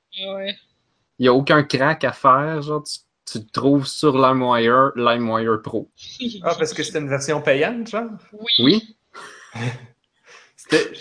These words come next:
Speaker 3: LimeWire, fallait payer.
Speaker 1: Ben, non,
Speaker 2: Ben,
Speaker 1: juste le Pro.
Speaker 3: <laughs>
Speaker 2: tu
Speaker 3: D'accord.
Speaker 2: pouvais avoir LimeWire Pro, là, puis c'est ça,
Speaker 1: Je sais
Speaker 2: là.
Speaker 1: pas trop ce que ça donnait, là. Peut-être qu'il mi-, il limitait moins ton download ou des affaires de même, là.
Speaker 2: Ouais, puis je pense que tu trouvais plus d'affaires.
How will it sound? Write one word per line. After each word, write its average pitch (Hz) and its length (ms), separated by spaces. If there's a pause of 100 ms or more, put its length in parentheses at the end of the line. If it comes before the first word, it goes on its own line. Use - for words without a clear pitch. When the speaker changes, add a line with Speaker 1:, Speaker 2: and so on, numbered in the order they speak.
(480)
Speaker 3:
LimeWire, 220 760
fallait 139 260
payer. 190 680 (560)
Speaker 1:
Ben, 196 380
non, 196 120
Speaker 2:
Ben, - 60
Speaker 1:
juste 220 220
le 196 100
Pro. 185 280 (360)
Speaker 3:
<laughs> - 420
Speaker 2:
tu 160 60
Speaker 3:
D'accord. - 920
Speaker 2:
pouvais 113 100
avoir 117 320
LimeWire 113 440
Pro, 110 280
là, 123 180
puis - 340 (260)
c'est - 160
ça, - 160
Speaker 1:
Je 92 40
sais - 20
Speaker 2:
là. - 40
Speaker 1:
pas 247 80
trop 269 180
ce 269 60
que 254 60
ça 226 140
donnait, 208 300
là. 208 120
Peut-être 233 200
qu'il 220 220
mi-, 196 460
il 208 200
limitait 220 420
moins 202 280
ton 196 160
download 170 420
ou 170 60
des 170 120
affaires 175 220
de 170 80
même, 175 220
là. 180 60 (200)
Speaker 2:
Ouais, 120 280 (120)
puis 117 140
je - 100
pense 151 220
que 175 100
tu - 160
trouvais 117 300
plus 110 240
d'affaires. 104 480